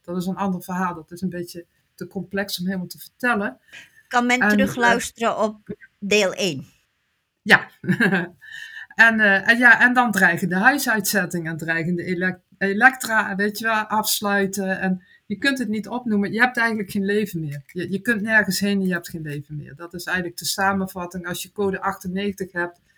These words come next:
Speaker 1: en dan de administratieve go-, chaos bij de Belastingdienst, eh, de onwil bij allerlei mensen, bij de gemeente, bij de I M D, bij de, eh, Belastingdienst. Er zitten natuurlijk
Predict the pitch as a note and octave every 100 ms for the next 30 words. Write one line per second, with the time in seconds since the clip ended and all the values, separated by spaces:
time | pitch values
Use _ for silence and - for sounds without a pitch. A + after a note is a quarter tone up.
0 | _ _ _ _ G#3 G#3 G3+ F#3 E3+ E3+
1 | F3+ F#3 F3+ E3+ - F3+ E3+ G3+ - -
2 | G#3+ G3+ F3 - G3+ F#3+ F#3+ E3+ - F3
3 | E3+ E3 F3 B3+ - A3+ G#3 G#3 G#3 G3
4 | - - F3+ E3 E3+ G#3+ B3+ A3+ A3+ A3
5 | G3 F#3+ G3 G3 F#3+ F#3+ F#3 F#3 F#3 -
6 | D#3 D#3+ - G3+ A#3 G#3+ G3+ G3 D#3+ E3+
7 | E3+ F3 E3+ E3+ G3+ G3+ G3 D#3+ D#3+ D3
8 | D#3 D#3 D#3+ D#3 F3+ G#3+ A3 - F#3 F#3
9 | G3 F#3+ - _ _ _ _ _ G3 B3+
10 | A3 - A3 G3